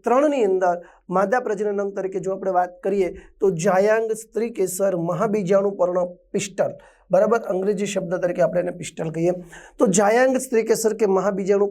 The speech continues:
પર્ણની જો આપણે વાત કરીએ તો એ માદા પ્રજનન અંગ છે, આપણે જાણીએ છીએ, બરાબર. અને એ માદા પ્રજનન અંગ તરીકે જો આપણે વાત કરીએ તો એમાં સંખ્યા પ્રમાણે સ્ત્રી કેસર જે છે એક પણ હોઈ શકે અને ઘણા બધા હોઈ શકે. જો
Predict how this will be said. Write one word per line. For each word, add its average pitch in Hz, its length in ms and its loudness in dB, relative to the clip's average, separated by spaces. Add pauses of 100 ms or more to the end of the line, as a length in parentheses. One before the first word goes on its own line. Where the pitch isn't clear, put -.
પર્ણની 180 360 0
જો 180 80 -2
આપણે 180 220 -2
વાત 175 240 0
કરીએ 180 220 -6
તો 175 100 2
એ - 20 -6 (120)
માદા 175 280 2
પ્રજનન 180 360 2
અંગ 185 180 -2
છે, 190 100 -4
આપણે 180 300 -2
જાણીએ 185 340 2
છીએ, 190 140 2 (340)
બરાબર. 214 340 4 (100)
અને 190 140 -2
એ 214 100 0 (140)
માદા 190 320 2
પ્રજનન 220 380 0
અંગ 214 160 -8
તરીકે 196 240 -4
જો 196 100 -2
આપણે 185 200 0
વાત 185 220 -2
કરીએ 190 280 -4
તો 185 100 -4 (100)
એમાં 196 360 2
સંખ્યા 180 480 0
પ્રમાણે 202 360 -4
સ્ત્રી 247 300 -2
કેસર 185 400 -2
જે 185 180 -2
છે 190 160 -4 (480)
એક 226 80 0 (100)
પણ 214 200 4
હોઈ 196 180 0
શકે 202 260 -2
અને 185 80 -2 (140)
ઘણા 202 260 4
બધા 170 220 2
હોઈ 131 200 -10
શકે. 127 260 -14 (480)
જો 220 120 4